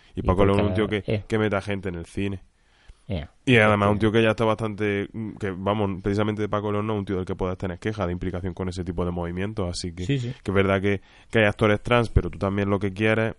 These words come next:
Speaker 1: es que esto es un poco la, la diatriba de yo quiero visibilidad para la película, quiero visibilidad para los problemas que se cuenten, pues coño, si tienes un actor, mm, conocido que encima se implica,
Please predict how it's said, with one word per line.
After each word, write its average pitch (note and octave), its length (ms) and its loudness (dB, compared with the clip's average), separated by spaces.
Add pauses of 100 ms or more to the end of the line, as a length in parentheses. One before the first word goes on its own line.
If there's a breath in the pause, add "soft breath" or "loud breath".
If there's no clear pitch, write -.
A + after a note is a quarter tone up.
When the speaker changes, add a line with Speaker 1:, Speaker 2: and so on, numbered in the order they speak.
(160)
Speaker 1:
es G#2 80 -4
que F#2 80 -6
esto A2+ 140 2
es A2+ 60 2
un G2+ 40 -2
poco A2+ 240 6
la, G#2+ 420 6 (320 loud breath)
la G2+ 120 4
diatriba G2 340 4
de G2 80 2
yo F2+ 160 2
quiero G#2 160 4
visibilidad G#2 640 0 (220)
para G2+ 160 4
la F#2 80 4
película, G#2 420 0
quiero G2+ 160 4
visibilidad G#2 460 2
para G2+ 160 0
los F2+ 100 -6
problemas G2 380 -6
que G#2+ 80 -6
se G#2 140 -4
cuenten, A2+ 440 2
pues G2+ 140 -4
coño, G2+ 260 -4 (300 soft breath)
si G2 160 -8
tienes G2+ 180 6
un A2 80 4
actor, G#2+ 380 2 (320 soft breath)
mm, A2 220 0
conocido A2 440 4
que F#2+ 80 -2
encima G#2 300 0
se A2+ 80 -2
implica, A2+ 540 0